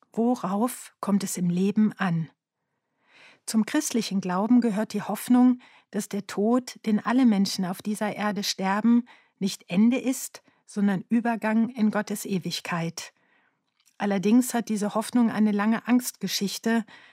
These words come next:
zwischen dem Segen des Himmels und den Strafen der Hölle. Die christlichen Kirchen selbst haben über Generationen diese Angst geschürt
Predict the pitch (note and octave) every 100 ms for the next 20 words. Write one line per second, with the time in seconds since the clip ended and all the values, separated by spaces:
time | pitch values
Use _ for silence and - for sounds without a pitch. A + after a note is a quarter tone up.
0 | _ - G#3 - G#3 G3 F#3+ G#3 A#3 A#3
1 | F#3 - G#3+ A3 A3+ - - - G3+ G#3
2 | - G3+ G3 F#3+ G#3+ G3+ F3+ F#3+ F3 E3+
3 | - _ _ _ _ _ _ _ - G3
4 | B3 - B3+ - G#3+ - A#3 A3+ A#3 A#3
5 | A#3+ F#3+ - F#3+ F#3+ G3+ G#3 G#3 G3 G#3
6 | G#3 G3+ - - G#3+ A#3 A3+ G#3 G3 -
7 | G#3+ G#3+ - G#3 - G#3 G#3+ A#3+